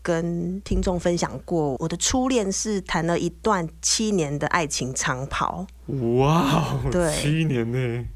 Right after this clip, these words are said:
Speaker 1: 对，然后对方是，呃，小我两岁，所以我们是姐弟恋。
Speaker 2: 嗯。
Speaker 1: 对，那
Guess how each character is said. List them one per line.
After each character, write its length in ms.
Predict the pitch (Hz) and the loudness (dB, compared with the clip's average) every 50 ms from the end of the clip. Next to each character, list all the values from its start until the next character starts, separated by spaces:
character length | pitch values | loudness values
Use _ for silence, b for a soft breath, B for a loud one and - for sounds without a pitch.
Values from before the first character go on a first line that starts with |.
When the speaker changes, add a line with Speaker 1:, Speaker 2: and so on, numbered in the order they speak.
| - - - | -14 -6 -2
Speaker 1:
对， 300 | - 240 208 175 156 156 | 0 2 2 2 2 0
然 160 | 156 160 175 | 0 -2 -4
后 340 | 180 - - 294 262 240 226 | -2 0 2 2 2 2 0
对 180 | 226 - 277 262 | 0 0 0 2
方 300 | - - 240 240 247 240 | 2 2 2 2 2 -2
是， 460 | - - - 247 233 220 202 190 - - | -2 -4 -4 -2 -2 -4 -4 -6 -6 -4
呃， 200 | 156 151 147 143 147 | -4 -4 -4 -4 -4
小 180 | - - 180 | 0 0 2
我 100 | 202 220 | 4 4
两 220 | 220 202 147 131 139 | 4 4 2 0 -2
岁， 340 | - - 208 185 123 82 - | -2 0 0 0 0 0 -2
所 140 | - 190 | 0 0
以 40 | 208 208 | 2 2
我 80 | 170 | 0
们 120 | 151 147 147 | 0 -4 -4
是 200 | - - 190 175 | -4 -4 -6 -6
姐 260 | - - - 123 92 | -6 -4 -4 -4 -2
弟 240 | - - 180 151 143 | -2 -2 -2 0 0
恋。 340 | 151 165 151 127 - - - - - | 0 0 0 0 -2 -6 -12 -10 -6
Speaker 2:
嗯。 260 | - 151 120 110 107 117 | -4 -2 -2 -2 -2 -2
Speaker 1:
对， 120 | - 190 180 - B B B B B B B B - | -2 0 0 -2 B B B B B B B B 4
那 260 | 294 285 254 233 | 6 6 6 4